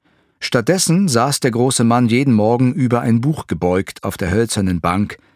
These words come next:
und las. Als sie näher kam, sah Clara Morrow, wie es Gamache wieder tat.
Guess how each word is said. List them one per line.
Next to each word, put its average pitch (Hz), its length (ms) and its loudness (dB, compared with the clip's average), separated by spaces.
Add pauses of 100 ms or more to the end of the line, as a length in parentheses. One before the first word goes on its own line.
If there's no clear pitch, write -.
(140)
und 135 200 -2
las. - 520 -6 (1200)
Als - 140 -4
sie 135 80 -2
näher 139 260 2
kam, 107 360 2 (340)
sah 127 240 -2
Clara 139 320 2
Morrow, 139 500 2
wie 131 140 0
es 139 160 -2
Gamache 117 540 -2
wieder 117 320 -2
tat. - 460 -8